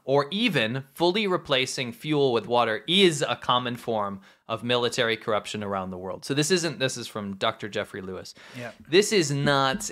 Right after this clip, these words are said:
Speaker 1: a, a unheard of thing. Like, I think a lot of people that are contesting this, or at least taking that side of things, is saying, like, "Why would you do that? It doesn't make logical sense." But this happens.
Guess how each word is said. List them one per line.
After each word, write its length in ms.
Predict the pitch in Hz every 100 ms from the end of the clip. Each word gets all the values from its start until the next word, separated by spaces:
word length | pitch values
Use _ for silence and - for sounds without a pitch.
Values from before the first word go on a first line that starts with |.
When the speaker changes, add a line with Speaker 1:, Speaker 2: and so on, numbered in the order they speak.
| -
Speaker 1:
a, 960 | 127 120 117 110 110 107 104 107 104 -
a 160 | 117 120
unheard 380 | 139 131 104 123
of 120 | 98
thing. 400 | - 123 87 87 101
Like, 200 | 131 139
I 60 | 151
think 220 | 196 190
a 60 | 160
lot 180 | 143
of 80 | 139
people 320 | 151 143 143
that 140 | 120 113
are 140 | 110
contesting 680 | 107 - 101 117 107 - 117
this, 220 | 120 120 113
or 80 |
at 100 | 104
least 320 | 110 104 - - - - -
taking 320 | 120 120 107
that 180 | 104 -
side 200 | 117 120
of 80 | 117
things, 320 | 131 143 151 - - - -
is 180 | 131 127
saying, 280 | 147 135 135
like, 320 | 123 117 -
"Why 240 | 131 143
would 200 | 185 180
you 80 | 147
do 180 | 139 143
that? 220 | 135 135
It 80 | 127
doesn't 180 | 135 123
make 160 | 113
logical 400 | 117 110 107 -
sense." 380 | 104 - 113 104
But 120 | 120
this 140 | 127 139
happens. 640 | 190 131 104 - 110 -